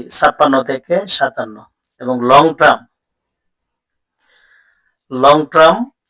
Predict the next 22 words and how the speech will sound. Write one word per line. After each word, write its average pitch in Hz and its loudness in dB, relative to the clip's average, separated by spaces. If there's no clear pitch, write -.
সাতষট্টি 147 -2
থেকে 156 -8
সত্তর - -14
টাকা, 127 -6
লং 131 -2
টার্ম 165 2
সাতষট্টি 143 -4
থেকে 151 -8
সত্তর 151 -6
টাকা। 123 -4
আশা 135 0
করি 170 0
এই 160 2
রেঞ্জে 156 2
বাই 147 4
করলে 143 0
মার্কেট 135 -2
যতই 143 -2
ফল 139 -2
করুক 165 -4
কখনো 135 -2
লস 127 4